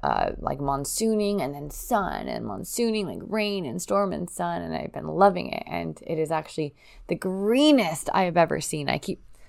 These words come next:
saying to my friends, like, "Oh my gosh, I can't believe that I live here. It is so green. It looks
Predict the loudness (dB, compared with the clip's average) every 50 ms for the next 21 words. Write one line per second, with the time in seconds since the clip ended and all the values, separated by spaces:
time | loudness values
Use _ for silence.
0 | -20 -8 -2 0 0 0 0 -6 -6 -6 -6 -4 -4 -4 -4 -4 -2 -4 -4 -2
1 | -2 0 2 4 4 4 4 2 -2 0 0 -2 -2 -2 -4 -6 -6 -6 -8 -8
2 | -8 -8 -6 -4 -4 -2 -2 -4 -6 _ -16 -12 -10 -6 -2 0 0 0 -2 -6
3 | -6 -2 -2 -2 -2 -2 -6 -4 0 0 0 0 -2 -4 -4 -4 -4 -4 -6 -6
4 | -6 -8 -10 -10 -14 -18